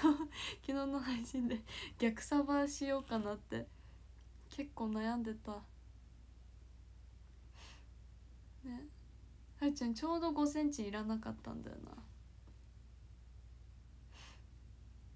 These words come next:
二十歳と二十五歳、三十歳を機に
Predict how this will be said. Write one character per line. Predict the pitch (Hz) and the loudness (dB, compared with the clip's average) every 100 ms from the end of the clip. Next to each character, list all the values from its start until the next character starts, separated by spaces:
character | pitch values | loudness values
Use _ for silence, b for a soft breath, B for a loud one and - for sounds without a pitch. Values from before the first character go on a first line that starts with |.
| - - - - - | -16 -16 -16 -16 -6
二 | 247 262 | 0 2
十 | 285 370 | 2 2
歳 | - 302 - | 4 4 4
と | 233 214 - - - - - - - | 2 2 -2 -16 -16 -16 -16 -16 -4
二 | 269 | 0
十 | 269 247 | 2 2
五 | 233 247 | 2 2
歳、 | 233 214 220 | 2 0 0
三 | - 269 269 | -6 -4 2
十 | 294 | 2
歳 | 294 254 | 2 2
を | 220 220 | 2 2
機 | 220 240 | 2 2
に | 214 208 | 2 0